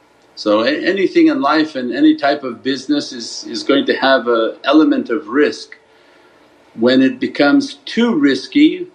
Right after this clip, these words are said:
then one has to govern themselves accordingly. That not to put your money at risk, not to, to put it into things that are not stable and have a, a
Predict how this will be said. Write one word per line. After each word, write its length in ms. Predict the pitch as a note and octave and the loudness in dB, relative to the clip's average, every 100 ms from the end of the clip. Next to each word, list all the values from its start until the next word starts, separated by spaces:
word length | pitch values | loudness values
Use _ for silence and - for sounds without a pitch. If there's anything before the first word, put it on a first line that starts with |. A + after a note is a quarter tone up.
| _ | _
then 480 | C#3+ C#3+ C#3+ C3 A2+ | 0 2 2 0 -2
one 260 | C3 C3 | 0 0
has 200 | B2+ A#2+ - | 0 -2 -6
to 80 | |
govern 440 | G#2 A#2+ A#2+ B2+ A2+ | 0 2 2 0 0
themselves 600 | A2+ G#2 B2 A2 A2 - | -2 -2 0 0 0 -12
accordingly. 680 | - C3+ C3+ A#2 G2+ - - _ _ _ _ _ _ | -4 0 2 2 0 -4 -18 _ _ _ _ _ _
That 160 | G#2+ G#2+ | -2 2
not 260 | C#3 C#3 | 2 0
to 60 | B2 | -4
put 320 | - C3 B2 | -4 -4 -2
your 140 | B2+ A#2 | -2 2
money 400 | A#2+ B2 A#2+ A2 | 2 2 2 0
at 160 | G2 | -2
risk, 420 | G#2 C3 C#3+ - | -2 -2 -2 -4
not 280 | A2 A#2 A#2 | -2 0 -2
to, 500 | - A2+ A2 A2 G#2+ - - | -2 0 0 0 -4 -8 -4
to 400 | A2 G#2 G2+ - _ | 0 2 0 -6 _
put 160 | C#3 | 0
it 160 | B2+ A#2+ | 0 0
into 280 | B2 - B2+ | -2 -2 -4
things 420 | - B2 B2 G#2+ | 0 2 2 0
that 160 | A2+ G#2+ | 0 2
are 220 | G#2+ G#2+ | 4 2
not 420 | G2+ A#2+ D3 - | 2 2 0 -2
stable 680 | - - G#2+ G#2 G2 A#2+ D3 - - - _ - | -10 -4 -2 -2 -2 -4 -4 -12 -20 -20 _ -4
and 260 | A2 A#2 - | 0 2 2
have 240 | A#2+ A#2 | -2 0
a, 220 | A#2+ A#2+ - - | 0 0 -6 -4
a 160 | A#2 | -2